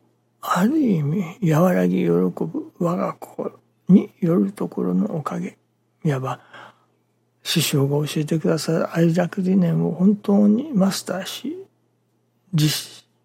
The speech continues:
践しですか。その師匠が教えてくださるようなおかげを本当に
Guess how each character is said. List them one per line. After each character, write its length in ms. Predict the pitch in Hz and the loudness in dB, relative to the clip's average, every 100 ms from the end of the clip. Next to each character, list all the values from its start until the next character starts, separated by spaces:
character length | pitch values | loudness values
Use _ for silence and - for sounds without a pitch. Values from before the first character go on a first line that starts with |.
| _ _ _ _ _ _ - | _ _ _ _ _ _ -12
践 480 | - 156 156 185 - | -4 0 0 -2 -4
し 320 | - - - _ | -6 -6 -10 _
で 100 | - | -10
す 140 | - - | -8 -8
か。 160 | - - _ _ _ _ _ _ _ _ _ _ _ | -10 -12 _ _ _ _ _ _ _ _ _ _ _
そ 220 | - - 180 | -14 4 6
の 260 | 180 262 - - - 285 | 6 4 -6 -20 -20 -12
師 180 | - 214 | -6 -4
匠 380 | - 247 208 160 | -2 0 0 0
が 240 | 151 151 - | -4 -10 -6
教 300 | 175 - 190 | -6 -2 -2
え 60 | |
て 140 | 185 214 | 0 -4
く 100 | 233 | -2
だ 120 | 202 | -6
さ 220 | - 202 | -4 -4
る 180 | 196 208 | -2 -2
よ 200 | 220 214 | 0 0
う 40 | |
な 120 | 190 214 | -2 -4
お 120 | 170 | -4
か 180 | 160 170 | -4 -2
げ 120 | 180 | -2
を 160 | 202 | -2
本 220 | - 202 208 | -2 -2 -2
当 300 | - 202 - | -2 0 2
に 240 | 208 - | 0 -2